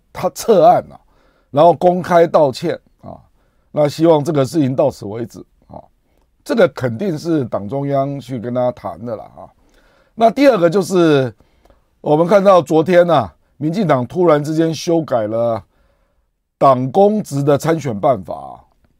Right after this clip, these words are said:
那这个做法非常严厉啊，因为民进党以前对于有黑金背景啊，那通常经过，因为我们台湾就是这样嘛，你，你出狱之后就变成更生人，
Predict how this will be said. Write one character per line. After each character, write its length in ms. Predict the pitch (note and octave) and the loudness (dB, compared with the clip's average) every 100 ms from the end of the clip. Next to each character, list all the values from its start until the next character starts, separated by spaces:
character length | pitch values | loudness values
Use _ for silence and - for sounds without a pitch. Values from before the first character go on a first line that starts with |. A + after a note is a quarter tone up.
| _ _ _ _ _ - | _ _ _ _ _ -2
那 640 | D#3+ D#3 C#3+ C#3+ C3+ C3 - _ _ _ _ _ _ _ _ _ _ | 2 4 6 6 4 2 -8 _ _ _ _ _ _ _ _ _ _
这 120 | F3+ | 0
个 280 | D3+ D3 C#3 _ | 4 4 0 _
做 180 | - D3 | 2 4
法 140 | B2+ | 4
非 160 | C#3+ F3 | 2 2
常 180 | D3+ | 0
严 240 | C#3+ C#3 D#3 | 2 0 0
厉 220 | G#3 A#2 | -2 -4
啊， 160 | C2+ C3+ | -8 -10
因 100 | F3+ | -2
为 120 | A3 | 0
民 120 | F3+ | 0
进 120 | F#3+ | 2
党 140 | A3+ C#3 | 0 2
以 120 | A#2 | -4
前 240 | A2 C#3 | -4 -4
对 220 | D3+ E3+ C3+ | -2 -2 -2
于 260 | B2+ C#3 - _ _ | -2 -4 -8 _ _
有 180 | - C#3 | -4 -2
黑 280 | B2+ F#3 G#3 | 0 0 0
金 260 | D#3+ F#3+ G3 | 0 -2 0
背 220 | A#3 D3 | 0 0
景 260 | - F2 - | -4 -16 -20
啊， 180 | D2+ C2 _ _ _ _ _ _ _ | -20 -20 _ _ _ _ _ _ _
那 160 | F#3+ | 0
通 240 | G3+ - A#3+ | 2 2 2
常 260 | F3 E3+ | 2 2
经 220 | E3 F#3+ F#3+ | 0 -4 2
过， 420 | F#3+ D#3+ C#3 - _ _ | 4 4 4 0 _ _
因 100 | - | -4
为 60 | D3+ | -2
我 40 | |
们 120 | B2+ | 0
台 140 | C#3 D3 | 0 4
湾 340 | D#3+ E3+ E3+ - _ - | 4 4 0 -14 _ -4
就 80 | |
是 80 | E3 | -2
这 140 | D3 E3 | 0 0
样 120 | C3+ | 0
嘛， 160 | G#2+ | -2
你， 220 | G2+ A#2+ B2 | -4 -6 -8
你 240 | C#3 C3+ | -8 -8
出 260 | - G3 G3 | -8 -4 -4
狱 140 | F3 | -4
之 160 | D3+ F3 | -4 -4
后 340 | F3 E3 G2+ - _ | 0 0 -2 -10 _
就 100 | D#3+ | -8
变 160 | D#3 C#3 | -6 -6
成 140 | C3+ | -6
更 180 | D#3+ D#3 | -6 -6
生 160 | D#3 D3+ | -6 -6
人， 240 | A#2+ F2+ | -8 -10